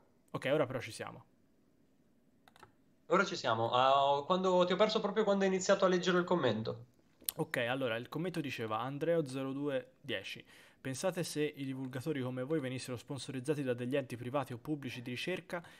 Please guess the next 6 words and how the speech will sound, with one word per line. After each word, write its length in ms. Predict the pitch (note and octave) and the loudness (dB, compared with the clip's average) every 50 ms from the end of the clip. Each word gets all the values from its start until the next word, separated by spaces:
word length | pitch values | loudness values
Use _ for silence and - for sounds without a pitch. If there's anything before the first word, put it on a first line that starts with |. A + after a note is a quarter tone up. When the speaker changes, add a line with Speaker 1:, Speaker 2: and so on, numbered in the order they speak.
| - - - - | -20 -20 -14 -10
Speaker 1:
invece 400 | C3 C#3 D3 D#3+ D3 - D#3 D#3 | -6 -2 -2 0 0 0 -2 -2
che 80 | E3 D#3+ | -2 -2
solo 280 | - - - C3 B2+ | -4 -4 -4 -4 -4
dalle 200 | B2 A#2+ A#2+ A#2 | -2 -2 -4 -4
nostre 300 | A2+ A#2 A2+ - - A#2 | -4 -6 -8 -8 -10 -10
donazioni. 640 | A2+ A2+ G#2 G2 G2 - - - - - - - - | -8 -6 -6 -6 -6 -6 -8 -8 -8 -10 -12 -12 -16